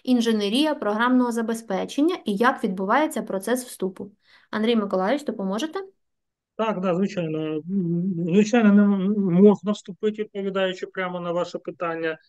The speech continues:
Speaker 2: е, з дипломом бакалавра за тою спеціальністю, яку ви зазначили, можна вступити на спеціальність менеджмент.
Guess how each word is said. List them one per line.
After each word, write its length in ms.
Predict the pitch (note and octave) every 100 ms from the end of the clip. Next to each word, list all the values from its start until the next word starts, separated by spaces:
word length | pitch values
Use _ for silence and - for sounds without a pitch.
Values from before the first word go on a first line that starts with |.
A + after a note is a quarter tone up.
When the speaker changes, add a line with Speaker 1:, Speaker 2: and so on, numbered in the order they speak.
| _ _ _ _ -
Speaker 2:
е, 420 | D3 D3 C#3+ C#3+
з 80 | C3
дипломом 560 | C3 E3 E3+ E3+ D#3 C3+
бакалавра 580 | C#3 D3+ C3+ A#2+ C#3
за 120 | C#3+ D#3
тою 200 | D#3+ C#3+
спеціальністю, 640 | - C3+ D#3+ D3 C#3 -
яку 260 | C#3+ C#3+ C#3+
ви 120 | C#3+
зазначили, 480 | C#3+ F#3+ A3+ G3+ F3+
можна 240 | G3+ F#3+
вступити 380 | - C#3 F#3 F#3+
на 140 | E3+
спеціальність 760 | F3+ - C3 D#3 D#3+ D#3+ D#3 -
менеджмент. 680 | B2+ C3+ C3 B2+ B2+ B2+ B2